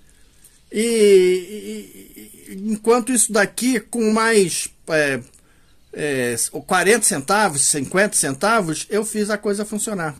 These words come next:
Sai mais barato você comprar. Ho-, hoje em dia,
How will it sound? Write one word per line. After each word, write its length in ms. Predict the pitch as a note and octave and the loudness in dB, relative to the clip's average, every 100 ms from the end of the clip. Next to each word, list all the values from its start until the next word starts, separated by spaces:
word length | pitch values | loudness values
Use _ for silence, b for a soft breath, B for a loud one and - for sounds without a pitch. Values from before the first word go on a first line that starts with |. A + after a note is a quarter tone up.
| - | -12
Sai 500 | - - G3 A3 A3 | -6 -4 -2 -2 -2
mais 340 | F3+ F3+ F#3 | -2 -2 -4
barato 560 | D#3 D3 C3+ C3+ C3+ B2 | -2 -2 0 -2 -4 -8
você 280 | B2 - A#2 | -8 -6 -8
comprar. 500 | C3 G#2+ A#2 A#2 - | -10 -10 -8 -8 -8
Ho-, 180 | B2+ D3+ | -10 -6
hoje 420 | D3+ G3 G#3+ E3 | 0 4 4 2
em 80 | D3+ | -4
dia, 500 | G#2+ B2 F3 C#3 G2+ | -4 -4 -4 -4 -6